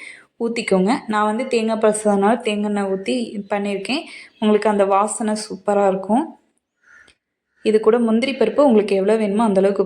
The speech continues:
போட்டுக்கோங்க. நான் நாலு மட்டும்தான் போட்டிருக்கேன். இப்ப இந்த மாதிரி கிளறிட்டிங்கன்னா உங்களுக்கு சாப்பாடு குழையாம இருக்கும், அப்படியே இருக்கும். டேஸ்ட்டு நல்லா இருக்கும் ஃப்ளேவரா.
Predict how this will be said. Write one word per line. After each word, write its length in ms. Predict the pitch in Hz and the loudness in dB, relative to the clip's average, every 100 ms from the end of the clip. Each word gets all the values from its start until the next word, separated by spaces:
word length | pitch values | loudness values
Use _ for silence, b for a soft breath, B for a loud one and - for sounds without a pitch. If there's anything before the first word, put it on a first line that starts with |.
| 196 | -2
போட்டுக்கோங்க. 480 | 185 180 180 175 294 | -2 -4 -4 -4 -2
நான் 180 | 233 196 | 0 0
நாலு 220 | 185 190 196 | 0 0 -2
மட்டும்தான் 380 | 196 190 196 196 | -4 -2 -4 -4
போட்டிருக்கேன். 500 | 185 180 170 190 269 311 - _ b b b b b _ _ _ _ - - - - - _ _ _ _ _ _ _ b b b b _ _ | -6 -4 -6 -4 -6 -8 -18 _ b b b b b _ _ _ _ -20 -20 -20 -20 -20 _ _ _ _ _ _ _ b b b b _ _
இப்ப 260 | - 208 269 | -10 -2 0
இந்த 100 | 220 202 | 0 -2
மாதிரி 140 | 208 214 | -4 -2
கிளறிட்டிங்கன்னா 600 | 208 196 208 202 185 226 | 2 2 2 0 0 0
உங்களுக்கு 240 | 302 226 196 208 | 0 0 -2 0
சாப்பாடு 460 | 196 196 202 196 294 - | -2 0 0 2 0 -2
குழையாம 460 | 214 190 202 208 214 | 0 2 2 0 -2
இருக்கும், 280 | 208 190 285 262 | -4 -2 0 0
அப்படியே 400 | - 190 196 202 | -2 -2 2 2
இருக்கும். 360 | 185 - 226 339 - B B - | 0 -2 -2 -2 -4 B B 0
டேஸ்ட்டு 400 | 233 226 226 294 247 | 2 2 0 0 2
நல்லா 240 | 185 185 196 | 4 4 2
இருக்கும் 260 | 185 190 180 | 0 0 -2
ஃப்ளேவரா. 540 | - 190 190 190 180 | -2 -2 0 0 2